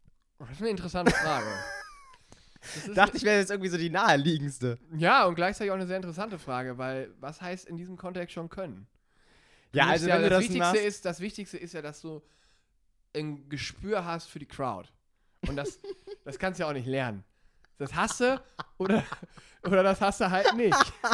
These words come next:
Speaker 1: Und ich sag dir eins, das hab ich. Also ich sehe, ob die Crowd Bock hat auf Body M C und Daddy Cool oder ob's eher, ähm, Tiesto und Let's Get Down to Business sein sollte. Da hab ich ein Gespür für. Das sehe ich.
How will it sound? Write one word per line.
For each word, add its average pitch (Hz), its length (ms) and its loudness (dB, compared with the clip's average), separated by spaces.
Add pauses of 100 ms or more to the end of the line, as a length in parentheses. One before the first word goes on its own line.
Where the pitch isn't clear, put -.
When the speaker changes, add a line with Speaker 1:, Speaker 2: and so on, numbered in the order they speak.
(600)
Speaker 1:
Und 185 120 -6
ich 180 80 -4
sag 196 220 -2
dir 180 140 -2
eins, 190 280 0
das 170 180 -8
hab 127 160 -10
ich. 104 140 -20 (120)
Also 156 240 -6
ich 165 180 -12
sehe, 196 280 -2
ob 143 160 -2
die 151 80 -8
Crowd 147 380 4
Bock 453 240 8
hat 151 160 2 (760)
auf 143 280 2 (360)
Body 170 300 4
M 156 200 0
C 185 240 -4
und 165 160 -2
Daddy 160 220 0 (100)
Cool 202 320 2 (680)
oder 208 340 4
ob's - 200 -2
eher, 196 440 2
ähm, 185 480 -6
Tiesto 185 460 -8 (120)
und 139 200 -4
Let's 120 240 -10
Get 123 180 -6
Down 120 220 -4
to 117 60 -8
Business 110 520 -8 (140)
sein 120 240 -6
sollte. 113 260 -8
Da 151 180 -2
hab 226 80 2
ich 202 60 -4
ein 202 60 -4
Gespür 170 300 -4
für. 202 280 2
Das 156 200 -8
sehe 147 180 -2
ich. 104 160 -12